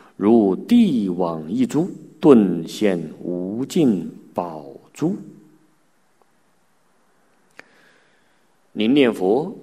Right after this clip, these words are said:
就能够成就呢无中福智，大家想不想得到？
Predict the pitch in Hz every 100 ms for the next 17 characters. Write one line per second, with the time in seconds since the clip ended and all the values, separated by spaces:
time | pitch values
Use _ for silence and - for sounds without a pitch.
0 | - 123 110 107 110 110 92 104 120 123
1 | 107 98 98 - - 92 98 110 139 170
2 | - 175 165 185 214 - - - 90 110
3 | 151 - 220 220 - _ _ _ _ _
4 | _ _ - 123 117 85 107 87 78 78
5 | -